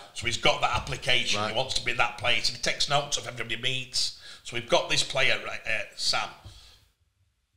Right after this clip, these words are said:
Speaker 1: But historically, is Sam a top three hooker in the comp? Probably is. He probably needs to. He's probably got another step on the ladder to go
Speaker 2: Yeah.
Speaker 1: before we put him in that top James
Speaker 2: Yeah, he's in,
Speaker 1: Roby.
Speaker 2: he's very much in the chasing
Speaker 1: Yeah,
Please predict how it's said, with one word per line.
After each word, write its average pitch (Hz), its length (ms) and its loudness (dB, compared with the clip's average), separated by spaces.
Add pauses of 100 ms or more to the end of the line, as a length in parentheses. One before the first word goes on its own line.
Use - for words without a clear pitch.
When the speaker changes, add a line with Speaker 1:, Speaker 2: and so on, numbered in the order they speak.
(880)
Speaker 1:
But 127 100 -8
historically, 131 720 4 (1700)
is 185 160 4
Sam 175 320 8
a 135 40 2
top - 360 2
three 139 140 0
hooker 143 240 -2
in 107 100 -18
the 107 60 -6
comp? 147 360 0
Probably 185 340 2
is. 190 120 4
He 143 100 0
probably 156 240 2
needs 165 220 0
to. 147 100 -4 (260)
He's - 100 -2
probably 196 200 4
got 190 200 8
another 185 220 4
step - 360 4
on 143 120 0
the 143 60 4
ladder 143 220 4
to - 140 0
go 127 220 -4 (340)
Speaker 2:
Yeah. 214 140 4
Speaker 1:
before 160 240 4
we 160 80 4
put 160 120 -4
him 156 120 0
in 143 100 -2
that 135 220 4
top 143 240 2
James 143 140 4
Speaker 2:
Yeah, 120 120 4
he's 143 220 6
in, 143 80 6
Speaker 1:
Roby. 143 120 2
Speaker 2:
he's 139 100 6
very 185 180 8
much 165 220 4
in 139 60 0
the 127 60 -2
chasing 127 480 2
Speaker 1:
Yeah, 196 180 8